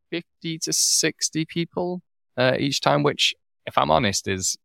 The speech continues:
fifty to sixty more than I ever thought there would be. Yeah, it, we've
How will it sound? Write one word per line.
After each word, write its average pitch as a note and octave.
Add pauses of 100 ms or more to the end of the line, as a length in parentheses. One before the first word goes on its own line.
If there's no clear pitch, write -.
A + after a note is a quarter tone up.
(140)
fifty A2
to G#2
sixty A2
more G2+
than G2
I G2
ever - (140)
thought G#2
there F#2
would F2+
be. F#2 (840)
Yeah, A2
it, A2+ (260)
we've A#2+